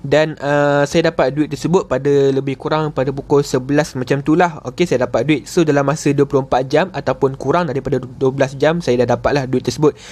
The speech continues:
Jadi memang betul lah aplikasi ini memang betul-betul membayar kepada anda semua. Jadi, uh, untuk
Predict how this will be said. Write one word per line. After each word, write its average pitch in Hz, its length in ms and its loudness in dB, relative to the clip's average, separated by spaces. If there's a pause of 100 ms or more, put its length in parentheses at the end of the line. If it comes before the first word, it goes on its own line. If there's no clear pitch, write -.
(320)
Jadi 233 240 2
memang 226 240 0
betul 214 160 0
lah 226 160 2
aplikasi 156 640 -2
ini 202 80 0
memang 147 320 -2
betul-betul 131 560 0
membayar 127 400 2
kepada 123 400 -2
anda 117 240 0
semua. 147 320 2 (400)
Jadi, 247 320 2
uh, 202 320 4
untuk 190 400 0